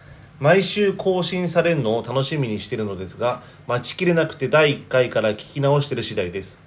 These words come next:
何度聞いても面白い。さて、お二人は陰謀の処理についてどうお考えですか？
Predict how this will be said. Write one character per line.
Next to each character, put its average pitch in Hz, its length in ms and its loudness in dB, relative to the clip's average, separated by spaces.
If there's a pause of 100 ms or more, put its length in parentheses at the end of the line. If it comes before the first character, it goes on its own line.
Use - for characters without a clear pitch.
(140)
何 170 240 2
度 139 60 4
聞 117 220 -2
い - 20 -6
て 123 80 -2
も 92 100 -6
面 95 140 -6
白 98 180 -4
い。 87 60 -10 (760)
さ - 180 2
て、 180 120 4
お 123 120 4
二 170 240 6
人 165 140 4
は 113 280 2
陰 170 120 2
謀 220 320 6
の 214 100 8
処 214 140 4
理 196 80 2
に 131 100 0
つ 123 120 -6
い 110 80 -6
て 107 80 -10
ど 120 200 2
う 110 40 0
お - 20 0
考 107 260 -2
え 101 80 -2
で 98 120 -8
す - 80 -16
か？ 95 220 -6